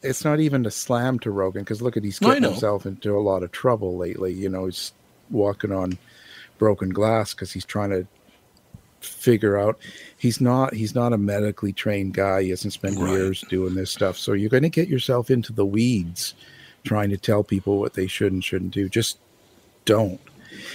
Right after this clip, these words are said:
Speaker 1: You know, I think certain
Speaker 2: Right.
Speaker 1: things make sense, but, uh, I,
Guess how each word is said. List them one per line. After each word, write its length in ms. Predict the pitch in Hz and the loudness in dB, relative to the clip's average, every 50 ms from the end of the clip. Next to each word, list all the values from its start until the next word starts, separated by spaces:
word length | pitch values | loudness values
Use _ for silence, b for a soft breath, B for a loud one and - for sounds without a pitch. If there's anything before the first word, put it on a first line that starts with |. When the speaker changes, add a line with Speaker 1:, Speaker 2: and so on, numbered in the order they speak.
| B B B B B - - 123 - - 659 679 784 147 - - 151 - - - 131 - B B B B B B 165 180 175 160 - | B B B B B 4 4 4 4 2 0 0 2 0 2 2 2 0 2 0 -4 -4 B B B B B B 2 2 2 6 8
Speaker 1:
You 100 | 143 131 | 8 8
know, 280 | 120 107 101 104 - - - - | 8 8 4 0 -2 -6 0 2
I 100 | 147 143 | 4 4
think 220 | - 165 156 - | 6 6 4 4
certain 260 | - - 156 156 - | 4 4 4 4 4
Speaker 2:
Right. 80 | - - | 4 4
Speaker 1:
things 240 | 135 131 120 107 101 | 6 6 6 4 4
make 220 | 104 101 98 - | 2 0 0 0
sense, 600 | - - - 147 165 131 87 87 - - - - b b b b b b b b b _ | 4 6 8 8 8 6 4 -2 -8 -12 -12 -12 b b b b b b b b b _
but, 480 | - 117 117 104 98 98 - _ - - | -6 -2 0 0 0 -2 -4 _ -4 0
uh, 340 | 107 104 98 - 98 92 101 - - - - | 0 0 0 -2 -4 -6 -8 -10 -14 -6 0
I, 260 | 120 110 113 117 117 | 4 6 6 6 4